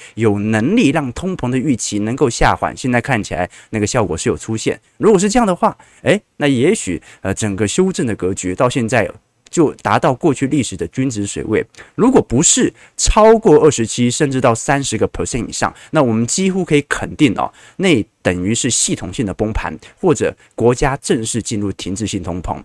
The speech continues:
我们看到在历年过去几次哦，这个标普百指数大于两成是中位数以上啊，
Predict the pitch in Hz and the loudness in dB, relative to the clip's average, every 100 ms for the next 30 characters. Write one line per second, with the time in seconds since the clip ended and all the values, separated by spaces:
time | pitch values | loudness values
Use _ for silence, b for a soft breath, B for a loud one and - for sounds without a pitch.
0 | - B B 131 202 262 226 202 202 147 | -18 B B 0 4 4 2 2 2 2
1 | - 220 233 135 113 135 202 139 139 - | 0 2 4 4 0 2 2 4 0 0
2 | 104 - - 120 71 - B B - 180 | -6 -4 -2 -2 -4 -8 B B 0 2
3 | 175 165 160 240 226 170 175 170 107 139 | 4 4 4 4 4 4 2 2 0 -2
4 | 120 - 180 120 110 123 - 101 98 - | 2 2 2 2 2 2 2 0 -2 -4
5 | 110 131 160 107 185 185 175 127 165 101 | -2 0 0 0 0 2 2 2 0 -2
6 | - 135 98 80 - | -2 -2 -2 -4 -6